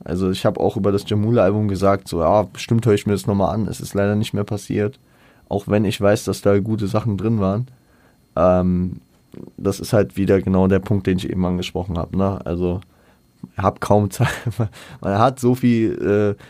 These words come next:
also ich hab ja allein, äh, komm ich ja bei den Sachen, die ich übel feier, komm ich kaum hinterher, die angemessen viel zu hören. Und, ähm, ja. Reezy-Album, ähm, ich fand's, äh,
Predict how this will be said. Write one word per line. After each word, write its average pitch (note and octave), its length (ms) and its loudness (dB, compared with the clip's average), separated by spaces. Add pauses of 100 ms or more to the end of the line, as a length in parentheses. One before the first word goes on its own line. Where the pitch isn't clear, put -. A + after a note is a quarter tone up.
also G#2+ 180 -2
ich G2+ 100 0
hab C3 140 4
ja A#2 80 6
allein, A2+ 500 4
äh, G#2 300 2
komm A#2+ 180 -2
ich A#2 120 -2
ja G#2 120 2
bei G2+ 220 0
den A2 640 0
Sachen, A2 300 2
die G2+ 60 -2
ich - 220 -10
übel A#2 440 4
feier, G#2 440 2 (320)
komm F#2+ 160 -2
ich F#2 100 -8
kaum G#2 180 2
hinterher, G2 380 2
die F#2+ 240 0
angemessen F#2+ 640 2
viel G2 240 -4
zu F#2+ 140 -4
hören. G2 320 -2 (580)
Und, F2+ 500 -2
ähm, E2 360 -4
ja. E2 240 -6 (1500)
Reezy-Album, A2 800 2
ähm, F#2 540 2 (1300)
ich - 100 -12
fand's, A#2 300 2
äh, G2 440 0